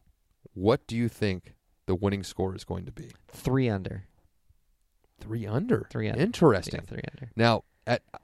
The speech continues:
Speaker 1: I don't know if you heard this. Um, I, it may have been on that same Friday podcast with Jeff Shackelford we've mentioned a couple times now. Jeff Shackelford ventured a guess that the winning score of this golf tournament was gonna be closer to thirteen under.
Speaker 2: Yep.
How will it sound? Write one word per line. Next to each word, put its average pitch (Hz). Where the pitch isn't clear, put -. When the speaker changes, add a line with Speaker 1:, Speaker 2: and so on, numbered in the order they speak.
Speaker 1:
I 113
don't 147
know 170
if 160
you 131
heard 139
this. 92
Um, 98
I, 104
it 98
may 117
have 165
been 139
on 131
that 107
same 117
Friday 110
podcast 104
with 92
Jeff -
Shackelford 98
we've 90
mentioned 92
a 90
couple 92
times 95
now. 90
Jeff 185
Shackelford 143
ventured 107
a 101
guess 98
that -
the 101
winning 107
score 101
of 85
this 92
golf 98
tournament 95
was 95
gonna 101
be 92
closer 104
to 90
thirteen -
under. 101
Speaker 2:
Yep. 113